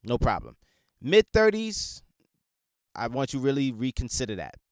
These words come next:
Late thirties to forties, you better not even think about trying to get into the N B A, N F L, M L B, N H L,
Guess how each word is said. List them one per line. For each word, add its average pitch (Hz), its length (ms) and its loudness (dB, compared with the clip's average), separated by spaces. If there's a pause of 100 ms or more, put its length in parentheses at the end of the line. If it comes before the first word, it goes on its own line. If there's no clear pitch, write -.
Late 160 320 0
thirties 175 320 2
to 160 80 -2
forties, 175 480 0
you 143 100 -6
better 156 220 0
not 147 180 -4
even 135 220 -10 (100)
think 165 180 -6
about 113 240 -2
trying 127 200 -2
to 113 80 -6
get 117 120 -4
into 104 200 -10
the 98 180 -10
N 120 120 -4
B 117 200 -2
A, 131 160 0
N 110 160 -8
F 110 180 -4
L, 135 320 0
M 117 160 -4
L 117 140 0
B, 151 480 -2
N 127 160 -6
H 123 220 -6
L, 123 260 2